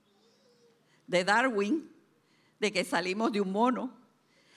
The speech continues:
Así que nos hizo olvidar todo lo anterior. Ahora bien, esto es importantísimo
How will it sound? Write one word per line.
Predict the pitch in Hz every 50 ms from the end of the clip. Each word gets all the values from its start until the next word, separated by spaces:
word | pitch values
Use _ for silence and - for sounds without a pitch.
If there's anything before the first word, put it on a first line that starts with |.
| - - - - - - -
Así | - 202 - 254 262
que | - 320 277
nos | 254 240 370
hizo | 269 285 392 - 392 370 311 -
olvidar | - 285 269 262 254 208 180 233 226 208 220 269 339 370 247 208 202 226 339 - 104 104 - - - - - _ _ _ _ -
todo | - 285 320 381 403 415 415 285 226 233 247 285 427 466 - - - - _ _ _ _ _ _ _ _ -
lo | 180 202
anterior. | 208 208 226 240 262 269 294 330 339 330 285 - - - _ _ _ _ _ _ _ _ _ _ _ _ _ _ _ _ _ _ _ _ _ _ _ _ _ _
Ahora | - 151 160 180 185 196
bien, | 208 214 233 247 247 233 - _ _ _ _ _ _ _ _ _ _ _ _ _ _ _ _ _ _ _ _ _ _ _ _ _ _ _ _ _ _ _ _ _ _ _ _ _ _ _ _ - - - - -
esto | 220 233 233 349
es | 330 359
importantísimo | 339 320 330 330 311 320 - 277 262 254 - - 311 320 311 302 - 208 180 180 185 202 269